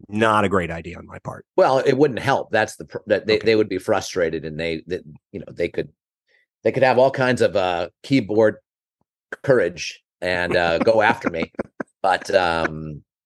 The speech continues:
Speaker 2: wouldn't, wouldn't matter. Um, but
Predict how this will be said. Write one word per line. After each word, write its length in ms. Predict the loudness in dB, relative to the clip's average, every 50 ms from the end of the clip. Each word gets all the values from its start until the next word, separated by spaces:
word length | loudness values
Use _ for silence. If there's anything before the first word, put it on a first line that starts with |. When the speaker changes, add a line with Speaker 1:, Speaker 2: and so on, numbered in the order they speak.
| _ -2
Speaker 2:
wouldn't, 240 | -2 -2 -2 -2 0
wouldn't 220 | 2 2 2 2
matter. 300 | 0 -2 -2 -2 -4 -6 -8 _ _ _ _ _ _ _ _ _ _ _ 0
Um, 440 | 2 2 4 4 4 2 2 0 -2 -8 -16 -20 _ _ _ _ _ _ _ _ _ _ _ _ _
but 380 | 0 2 2 2 2 0 -4 -8